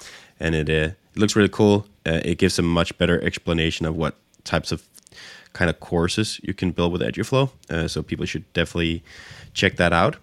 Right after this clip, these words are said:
Um, one cool thing about Eduflow is that the, each step in the course is, like,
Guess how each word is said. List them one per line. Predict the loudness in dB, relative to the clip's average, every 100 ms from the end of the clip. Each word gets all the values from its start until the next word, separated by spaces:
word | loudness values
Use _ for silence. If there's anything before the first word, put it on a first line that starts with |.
| -20 -8
Um, | -2 0 0 -6 -12 -20 -14
one | -2 -2
cool | 0 -2
thing | 2 2
about | 4 4
Eduflow | 2 0 -2 0 0
is | 0 0
that | 0 0 -2 _ -20 -20 -20 -20 -20 -14
the, | -12 -12 -14 -20 -20 -4
each | -2 0 0
step | 0 0 0 -2
in | -4 -2
the |
course | -4 -2 0 0 -2
is, | -6 -6
like, | -6 -6 -12